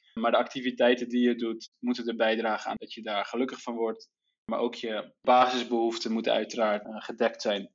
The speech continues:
En ja, dat, dat hele concept, we hebben daar veel geleerd van, eh, holistic management. Het is een heel framework waar je jezelf eigenlijk bij elke beslissing of elke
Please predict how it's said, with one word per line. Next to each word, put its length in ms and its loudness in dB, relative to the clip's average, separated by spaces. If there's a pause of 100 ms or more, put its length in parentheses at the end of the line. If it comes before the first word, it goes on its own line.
(720)
En 680 -2
ja, 200 0
dat, 240 -6 (100)
dat 200 0
hele 240 6
concept, 680 2
we 120 -4
hebben 180 2
daar 200 6
veel 220 4
geleerd 420 0
van, 320 0
eh, 340 -6
holistic 400 0
management. 640 2 (520)
Het 120 -10
is 80 -8
een 60 0
heel 160 0
framework 680 6
waar 140 0
je 80 -2
jezelf 580 0 (320)
eigenlijk 380 2
bij 120 10
elke 260 6
beslissing 680 0 (360)
of 220 -8
elke 640 4